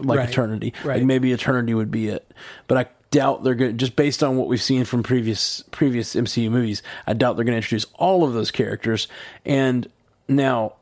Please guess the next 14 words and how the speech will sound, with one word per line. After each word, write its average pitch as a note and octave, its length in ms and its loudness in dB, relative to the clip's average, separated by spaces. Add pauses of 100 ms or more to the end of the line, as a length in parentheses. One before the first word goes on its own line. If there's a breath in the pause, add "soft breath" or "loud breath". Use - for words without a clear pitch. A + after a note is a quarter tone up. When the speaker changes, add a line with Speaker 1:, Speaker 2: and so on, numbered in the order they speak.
(380)
Speaker 1:
Adam, D#3 640 0 (220)
Adam C#3 240 2
Warlock, C3 600 0 (460 loud breath)
sounds D3 220 -2
like C#3 100 0
he's F3+ 180 2
a D#3 60 4
big A2+ 220 0
part B2+ 260 0
of G#2 140 -2
it. G#2 160 -6 (440 loud breath)
Speaker 2:
He D#3 140 0
is. C3 240 4
Speaker 1:
And A#2 400 0